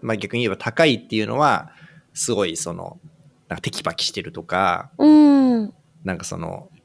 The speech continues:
Speaker 1: ミーティングの仕切りが上手とか、なんか特許がたくさん考えられるとか、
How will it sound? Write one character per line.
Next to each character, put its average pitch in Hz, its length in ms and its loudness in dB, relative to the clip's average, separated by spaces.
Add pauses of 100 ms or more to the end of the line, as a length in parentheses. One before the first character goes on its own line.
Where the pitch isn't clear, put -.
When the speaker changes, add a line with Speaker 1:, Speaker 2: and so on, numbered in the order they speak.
(160)
Speaker 1:
ミ 110 160 -2
ー - 20 -10
テ 107 80 -4
ィ 104 40 -4
ン - 20 -4
グ 101 80 -4
の 98 80 -2
仕 - 120 2
切 120 120 0
り 104 80 0
が 92 100 0
上 95 240 -2
手 92 120 -6
と 90 120 -4
か、 95 460 0 (540)
な 92 60 -12
ん - 40 -10
か 87 100 -8
特 - 300 -10
許 101 100 -6
が 87 80 -4
た - 80 -10
く - 60 -12
さ 101 140 -4
ん 95 60 -8
考 - 120 -4 (140)
え 101 40 2
ら 98 140 2
れ 104 80 4
る 90 100 -4
と - 120 -16
か、 95 500 -2